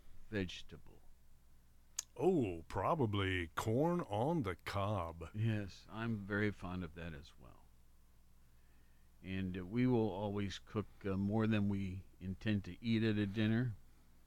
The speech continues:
Speaker 1: And then we slice it off, you know what I mean?
Speaker 2: Mm-hmm.
Speaker 1: And put it in a container and then enjoy it after the next meal or two as well.
Speaker 2: Yeah, or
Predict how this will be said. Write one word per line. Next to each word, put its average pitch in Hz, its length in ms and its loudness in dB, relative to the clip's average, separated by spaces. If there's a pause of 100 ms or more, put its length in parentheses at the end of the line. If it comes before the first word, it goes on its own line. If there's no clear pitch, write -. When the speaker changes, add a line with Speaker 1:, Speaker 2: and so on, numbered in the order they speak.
(440)
Speaker 1:
And 95 80 -6
then 95 120 0
we 98 80 -2
slice 107 500 -8
it 110 100 -4
off, 113 340 0
you 104 100 -6
know 107 120 -2
what 107 120 -2
I 107 40 -2
mean? 104 180 -2
Speaker 2:
Mm-hmm. 98 1400 -4
Speaker 1:
And 82 100 -10 (100)
put 98 120 -8
it 92 140 -4
in 92 180 -2
a 82 600 -10
container 104 600 -2
and 98 160 0
then 95 220 -6
enjoy 95 340 -6
it 98 120 -6 (300)
after 92 560 -8 (760)
the 95 80 -10
next 98 340 -4
meal 92 180 -4
or 85 120 -8 (100)
two 87 180 -8
as 82 160 -12
well. 73 300 -16
Speaker 2:
Yeah, 95 260 -4 (140)
or 82 160 -8